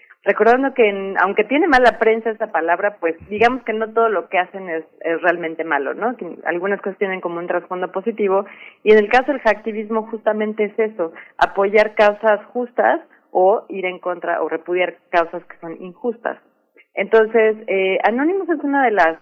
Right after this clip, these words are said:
organizaciones hacktivistas, creo yo, más importantes junto con Julian Assange, que, que organizó Wikileaks, y desde el año más o menos dos mil ocho han estado presentes, eh, pues en el mundo,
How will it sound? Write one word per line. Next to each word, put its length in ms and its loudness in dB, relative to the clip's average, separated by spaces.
organizaciones 880 -4
hacktivistas, 720 -2
creo 180 4
yo, 300 4
más 280 -2
importantes 640 -4
junto 360 -8
con 560 -8
Julian 320 -2
Assange, 560 -4
que, 400 -2
que 80 -2
organizó 400 -4
Wikileaks, 600 -4
y 840 -6
desde 400 4
el 120 8
año 240 2
más 140 -2
o 40 -8
menos 180 -4
dos 160 -2
mil 240 -2
ocho 480 -6
han 160 -4
estado 400 0
presentes, 680 -6
eh, 640 -2
pues 180 0
en 160 -2
el 160 0
mundo, 580 0